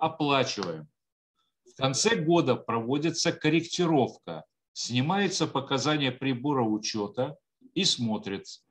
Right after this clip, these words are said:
сколько показал прибор учёта реально.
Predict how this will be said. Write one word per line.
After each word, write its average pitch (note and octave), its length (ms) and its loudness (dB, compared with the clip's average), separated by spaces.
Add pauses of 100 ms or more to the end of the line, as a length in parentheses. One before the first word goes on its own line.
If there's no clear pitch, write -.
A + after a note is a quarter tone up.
(200)
сколько G3 760 0
показал A#2 680 -2 (100)
прибор G#2+ 560 -2
учёта A#2+ 600 -6
реально. G2+ 520 0